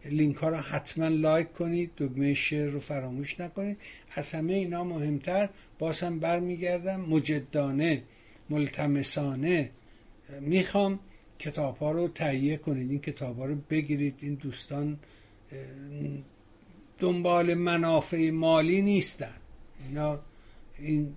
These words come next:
معلومه، معینه. مهم توزیع شدنشه،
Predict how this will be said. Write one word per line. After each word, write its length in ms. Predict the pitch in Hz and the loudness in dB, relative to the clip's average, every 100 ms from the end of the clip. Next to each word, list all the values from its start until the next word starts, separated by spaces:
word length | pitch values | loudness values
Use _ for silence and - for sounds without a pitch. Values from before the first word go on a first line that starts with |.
| - | -6
معلومه، 600 | 151 139 139 151 143 120 117 - - - | -4 0 2 2 2 0 -10 -16 -16 -12
معینه. 640 | 131 127 127 127 139 120 - - - - - - - 143 | -10 -6 -4 0 0 -2 -6 -16 -20 -20 -20 -20 -12 -6
مهم 380 | 135 160 170 143 - - | 0 0 0 -6 -18 -4
توزیع 420 | 151 143 131 139 | 2 2 2 0
شدنشه، 920 | - 139 143 170 180 147 185 185 | 0 -2 -2 0 0 0 0 0